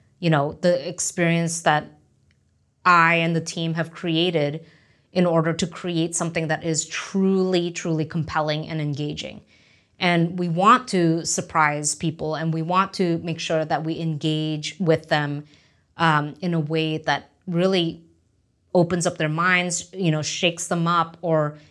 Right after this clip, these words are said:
makes them think about and see the world in a different way. Um, whatever your goal is in your experience, you really, really have to consider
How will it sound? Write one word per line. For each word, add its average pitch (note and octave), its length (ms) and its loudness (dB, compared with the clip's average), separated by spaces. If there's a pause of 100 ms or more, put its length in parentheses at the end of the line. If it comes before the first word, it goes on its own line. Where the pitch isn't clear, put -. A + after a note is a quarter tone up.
(180)
makes E3+ 240 0
them D#3+ 140 0
think D#3+ 260 -8
about D#3 440 0
and D#3+ 140 -2
see E3 220 0
the E3 100 2
world D#3+ 360 0
in D#3+ 100 -4
a D3+ 60 -2
different D3+ 380 -6
way. F3+ 540 -2 (420)
Um, D#3 340 2
whatever E3+ 800 4
your D#3+ 400 4
goal E3+ 500 2
is D#3+ 500 -4
in F3 140 -4
your D#3 140 -2
experience, D#3 840 -4 (360)
you F#3 160 4
really, G3+ 720 8
really F3+ 360 0
have E3+ 280 -6
to - 100 -18
consider E3 880 2